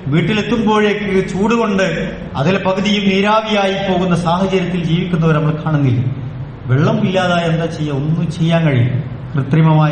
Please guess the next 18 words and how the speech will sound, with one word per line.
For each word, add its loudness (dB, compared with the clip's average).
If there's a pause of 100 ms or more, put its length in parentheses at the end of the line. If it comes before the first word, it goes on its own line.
മഴ 2
പെയ്യിക്കാനുള്ള 2
ശ്രമമൊക്കെ 0 (320)
നടക്കുന്നുണ്ടെങ്കിലും, 0
കോടിക്കണക്കിന് -2 (160)
രൂപ 2
ചെലവഴിച്ചിട്ട് 2
അതൊക്കെ 0
സാധ്യമാകുമോ 2
എന്നത് -2 (140)
ഒരു 2
അത്ഭുതകരമായി 2
നിൽക്കുന്ന 0
ഒരു -2
സംഗതിയാണ്. -2 (420)
ആകാശ 0
ലോകത്ത് 2
നിന്ന്, 4